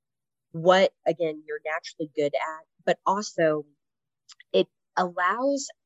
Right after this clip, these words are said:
each employee the, um, ability to form educated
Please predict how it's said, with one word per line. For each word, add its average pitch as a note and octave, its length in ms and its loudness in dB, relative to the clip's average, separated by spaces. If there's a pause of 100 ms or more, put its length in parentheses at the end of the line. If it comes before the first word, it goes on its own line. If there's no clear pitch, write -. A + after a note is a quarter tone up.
(500)
each G#3+ 380 -4
employee E3 1000 -4 (500)
the, E3+ 340 -6 (680)
um, D3 340 -8
ability G3 880 -4 (220)
to F#3 280 -6 (180)
form A3+ 520 4 (680)
educated G3+ 1160 -2